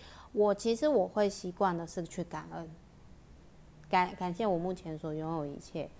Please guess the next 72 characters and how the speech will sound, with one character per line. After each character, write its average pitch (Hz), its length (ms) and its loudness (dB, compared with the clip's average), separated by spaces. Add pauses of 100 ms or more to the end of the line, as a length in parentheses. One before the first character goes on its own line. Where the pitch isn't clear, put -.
(220)
比 - 100 -2
如 165 60 0
说 180 160 2
感 175 240 -8
谢 196 160 2
我 170 140 2
的 165 40 -2
细 196 160 -4
胞， 190 340 4
让 185 160 2
我 160 60 -2
拥 175 140 -2
有 160 80 -2
健 160 260 -6
康， 165 240 -4
因 190 140 0
为 220 40 2
我 175 200 2
永 170 180 -2
远 165 160 -2
记 180 200 -4
得 156 360 -4 (640)
我 185 120 0
真 247 140 4
的 247 100 4
很 190 140 2
少 175 160 0
生 175 240 -4
病， 180 140 -2
但 196 120 2
是 208 60 2
我 196 80 2
每 165 180 -2
次 180 200 -4
一 175 100 0
生 170 220 -4
病， 170 180 -2
包 175 140 0
含 160 160 -2
感 160 180 -4
冒， 165 160 -2
我 151 160 -2
就 180 60 2
是 185 100 0
真 180 180 -4
的 156 60 -4
很 151 180 -8
难 156 120 -10 (240)
过， 156 160 -2 (180)
所 220 160 6
以 214 60 6
我 180 120 2
就 220 200 0
是 220 160 2
都 190 200 2
会 175 380 4 (300)
永 202 160 6
远 208 120 4
想 185 240 -4
到， 175 300 2 (300)
哇， 190 120 2
我 170 280 0 (240)
皮 180 180 -4
肤 202 160 -2
疯 208 240 0
狂 170 220 -4
过 190 180 2
敏， 165 260 -4
或 180 200 -2
者 175 60 -8
是， 180 220 0 (360)
呃， 156 720 -4